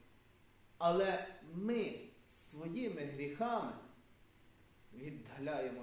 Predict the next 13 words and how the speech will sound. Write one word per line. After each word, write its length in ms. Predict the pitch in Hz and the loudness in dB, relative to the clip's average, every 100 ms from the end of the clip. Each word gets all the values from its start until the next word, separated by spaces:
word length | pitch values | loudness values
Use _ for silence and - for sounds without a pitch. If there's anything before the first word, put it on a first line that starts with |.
| 117 | -8
від 180 | 113 - | -10 -6
себе 300 | 135 113 110 - | -6 -6 -8 -12
цю 60 | |
святість. 640 | 113 117 107 107 - - - - - - - - - - - - - - - | -14 -12 -12 -14 -18 -20 -20 -20 -20 -20 -20 -20 -20 -20 -20 -20 -20 -20 -12
Тому 480 | 156 185 220 202 - - - | -4 2 4 4 0 -6 -2
потрібно 500 | 175 175 240 196 190 | 0 4 4 4 2
старатися 1000 | 190 185 233 240 196 185 196 185 - - - - - - - - | 2 4 6 6 4 4 4 6 4 0 -10 -18 -20 -20 -20 -20
саме 360 | - 180 180 165 | -8 -2 0 0
той 300 | 160 156 156 | -2 -2 2
образ 520 | 202 214 151 143 - | 4 6 4 -2 -4
і 60 | 151 | -8
подобу 680 | 147 147 180 208 135 120 - - - - - - - - - - | -6 0 6 6 4 -2 -6 -14 -20 -20 -20 -20 -20 -20 -20 -10
відновити 880 | 147 147 131 135 131 135 127 - - | -8 -6 -6 -6 -4 -2 -2 -4 -10